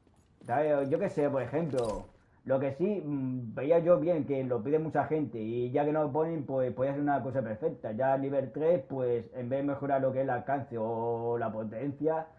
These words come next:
que ponga en el nivel tres de mejora la opción, ¿vale? De que tú puedas darle zoom a los snipers, por ejemplo, como la full body, que antes tenía zoom, se lo quitaron, la gente lo estaba pidiendo.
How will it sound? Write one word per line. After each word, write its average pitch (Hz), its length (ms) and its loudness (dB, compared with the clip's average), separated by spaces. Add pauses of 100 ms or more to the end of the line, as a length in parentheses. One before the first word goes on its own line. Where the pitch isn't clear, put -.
(280)
que 131 140 0
ponga 147 480 6
en 143 100 0
el 139 100 0
nivel 143 260 0
tres 147 120 0
de 143 80 0
mejora 143 380 0
la 135 300 4
opción, 139 600 -2
¿vale? 151 200 2
De 139 120 -2
que 127 100 -2
tú 139 140 -4
puedas 135 520 2
darle 139 280 2 (260)
zoom 170 220 -2 (480)
a 127 140 -2
los 123 200 0
snipers, 113 520 -4 (120)
por 110 100 -8
ejemplo, 131 260 -4
como 120 420 -4
la 113 380 -4
full 147 140 -2
body, 117 340 -2 (340)
que 120 60 -6
antes 127 180 -2
tenía 139 200 0
zoom, 143 220 0
se 127 60 -6
lo 127 160 0
quitaron, 131 280 0
la 117 100 0
gente 135 180 -2
lo 131 60 -2
estaba 135 180 0
pidiendo. 165 520 -4